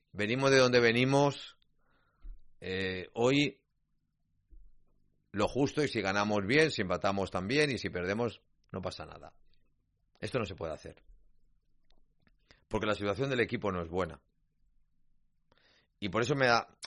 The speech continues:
también me da cierto miedo lo que pueda pasar a partir de, de ahora con todo lo que hemos dejado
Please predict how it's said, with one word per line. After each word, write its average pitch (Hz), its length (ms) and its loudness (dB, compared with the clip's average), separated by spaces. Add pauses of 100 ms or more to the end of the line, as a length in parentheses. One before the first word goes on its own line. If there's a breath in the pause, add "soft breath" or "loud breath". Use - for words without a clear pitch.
(100)
también 113 260 0
me 131 60 0
da 120 120 4
cierto 98 320 -6
miedo 113 240 -2
lo 95 100 -2
que 90 120 -6
pueda 87 220 -2
pasar 85 300 -6
a 82 60 -4
partir 82 340 -8
de, 85 320 -8 (760)
de 92 120 -4
ahora 113 400 2 (300)
con 87 220 -8
todo 120 220 4
lo 117 120 6
que 110 60 2
hemos 104 180 0
dejado 117 580 0